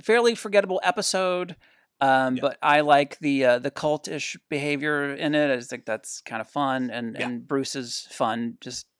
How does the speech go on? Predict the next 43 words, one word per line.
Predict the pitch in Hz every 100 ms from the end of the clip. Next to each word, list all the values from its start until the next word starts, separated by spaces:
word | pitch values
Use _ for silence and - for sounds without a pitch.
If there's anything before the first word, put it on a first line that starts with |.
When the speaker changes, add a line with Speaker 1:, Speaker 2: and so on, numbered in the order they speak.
| _ _
Speaker 1:
trying | - 131 123
to | 117
deduce, | 113 127 117 113 - - - _ _ _ _ _ _ _
um, | - 107 110 - -
how | - 123
much | 120 120 - - _ _ -
bullshit | 208 147 135 127 127 110 - -
Nostromos | 123 - 123 135 135 185
is | -
<laughs> |
saying. | - 202 165 143
So | - 165 - -
I | - - -
thought | 160 151
that | 131
was | 127
fun, | - 87 -
so. | - - - _ _
Two | 269
and | 269
a |
half. | 143 - -
Speaker 2:
Two | 294
and | 240
a |
half. | 143 101 - -
Two | 220
and | 196
a |
half | 175
is | -
pretty, | - 147 139
pretty | - 170 127
good, | 113 110 80
in | 85 92 _ _
my | 110 95
opinion. | 113 131 160 _ _ - _
Um, | 127 139 135 131 127 123 120 _ _ _ _ -
and | 185 175
also | 180 196 220
what's | 214
pretty | - 226
good | 208 254 262